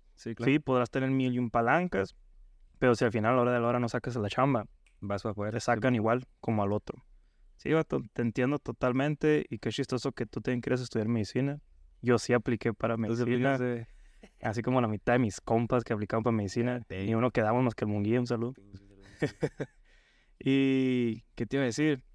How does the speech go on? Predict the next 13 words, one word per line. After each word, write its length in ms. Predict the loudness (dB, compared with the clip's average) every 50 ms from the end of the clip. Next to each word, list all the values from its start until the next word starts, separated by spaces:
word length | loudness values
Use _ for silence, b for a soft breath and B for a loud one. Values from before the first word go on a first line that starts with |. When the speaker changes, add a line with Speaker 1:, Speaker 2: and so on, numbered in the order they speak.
| -20 -20 _ _ _ _ _ _ -20 -20 _ _ -20 -20 -20 -20 -20 -20 -20 _ _ _
Speaker 2:
Pero 220 | 2 4 4 4 4
bueno, 300 | 4 2 0 0 -4 -8 _ _ _ _ -20 -20 _ _ _ _ _ _ _ _ _ _ _ _ _ _ _ _ -20 -20 _ _ _ _ _ _
ya 300 | -2 0 2 4 4 4
entendiste 1040 | 2 2 0 -4 -4 -4 -2 0 0 2 2 0 0 -2 -2 -2 -2 -2 -2 -4 -10 _ _ _ -20 -20 _ _
que 80 | -4 -2
a 60 | -2
lo 80 | 0 -2
mejor 320 | -2 -2 -2 -4 -4 -4 _ _ _ _ _
sí 380 | -16 -8 -4 -2 -2 0 0 0
eres 140 | 0 0 0
bueno 260 | 0 -2 -2 -2 -2
para 220 | -2 -2 -2 -2 -2
eso. 240 | -2 -4 -8 -8